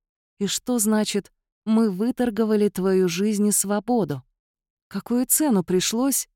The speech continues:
или еще придется за это заплатить? Я хотела задать все эти вопросы, но прикусила язык.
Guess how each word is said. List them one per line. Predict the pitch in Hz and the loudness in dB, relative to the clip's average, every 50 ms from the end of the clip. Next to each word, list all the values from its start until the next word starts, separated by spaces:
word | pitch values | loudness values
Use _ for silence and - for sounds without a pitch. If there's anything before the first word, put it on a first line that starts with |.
| _ _ - | _ _ -2
или | 220 208 202 214 | 0 2 2 2
еще | 214 202 - - 240 | 2 0 0 -2 -2
придется | - - 247 254 214 269 285 233 - - 160 | -2 0 0 0 2 2 0 0 0 -2 0
за | 147 165 | 0 0
это | 170 170 - 175 | 0 0 0 0
заплатить? | 165 175 170 - 202 208 202 - - 165 135 - - _ _ _ _ _ _ _ _ _ _ _ _ _ _ _ _ _ _ _ | -2 -2 -2 0 -2 -2 -2 -2 -4 -4 -6 -8 -12 _ _ _ _ _ _ _ _ _ _ _ _ _ _ _ _ _ _ _
Я | 240 247 240 208 | -4 -4 -2 -2
хотела | 175 - 190 190 - 214 190 175 180 | -2 -2 -2 0 0 0 0 0 0
задать | 180 196 196 196 196 175 - | 0 0 0 0 -2 -2 -4
все | - - 180 175 | -4 -2 0 0
эти | 160 - 180 | 0 0 0
вопросы, | 175 180 180 - - 240 240 220 - 175 165 | 0 0 0 0 0 0 2 2 2 0 0
но | 160 160 160 156 151 | -2 -2 -2 -4 -4
прикусила | - - 165 - 165 160 - - 170 160 | -4 -6 -4 -4 -4 -4 -2 -2 -2 -2
язык. | 156 156 160 151 156 156 143 135 - | 0 0 -2 -2 -2 -4 -6 -8 -12